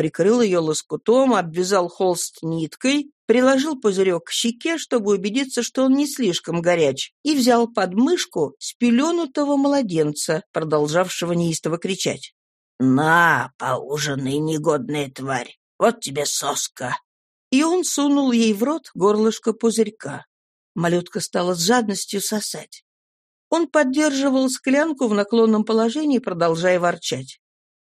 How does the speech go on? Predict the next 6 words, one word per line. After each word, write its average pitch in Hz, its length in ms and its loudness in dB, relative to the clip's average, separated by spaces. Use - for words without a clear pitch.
"Все - 300 -4
они 151 400 0
на 143 220 0
один 165 420 0
образец 139 840 -6
негодные. 139 920 -4